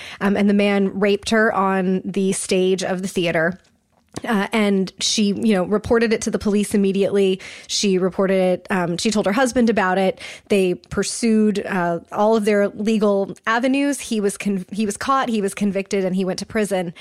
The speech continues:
Um, and she just kind of tamped it down. Um, dec-, decades later, uh, she has a daughter who's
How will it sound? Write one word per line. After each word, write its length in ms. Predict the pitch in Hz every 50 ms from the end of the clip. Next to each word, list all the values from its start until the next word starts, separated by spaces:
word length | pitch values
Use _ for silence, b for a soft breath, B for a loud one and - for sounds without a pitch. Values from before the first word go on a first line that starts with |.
| B B B B B
Um, 160 | 202 208 214
and 160 | 226 240 220
she 460 | - - - - 247 240 233 233 214 220
just 440 | 190 - 247 247 254 - - - - _ _ _ _ 196 190 - - _ _ _ _ - - _ _ -
kind 200 | - 233 226 220
of 100 | 214 -
tamped 460 | - - - 226 226 233 233 - 254
it 100 | 214 202
down. 580 | 196 180 165 208 214 156 139 135 135 160 170 B B B B B B B -
Um, 300 | 196 196 185 190 180 170
dec-, 680 | 180 - 247 247 247 240 226 196 165 - - 202 202
decades 420 | - 269 269 - 285 262 214 -
later, 420 | 220 208 202 208 202 202 196 185 196 -
uh, 140 | 202 180 165
she 140 | - 220
has 200 | 196 185 185 180
a 80 | 185 190
daughter 400 | 170 190 175 170 175 185 185 190 185 214 190
who's 340 | 190 196 185 175 175 -